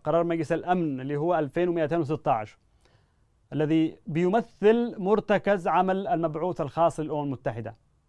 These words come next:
فالخبرة السابقة في، آه، ضوء جهود المبعوثين الدوليين السابقين اليمن تؤكد على، آه،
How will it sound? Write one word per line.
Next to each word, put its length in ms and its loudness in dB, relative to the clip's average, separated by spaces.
فالخبرة 840 6
السابقة 840 4
في، 280 0
آه، 440 -4
ضوء 380 2
جهود 300 0
المبعوثين 520 0
الدوليين 420 2
السابقين 520 0
اليمن 340 -2
تؤكد 500 0
على، 380 4
آه، 160 -12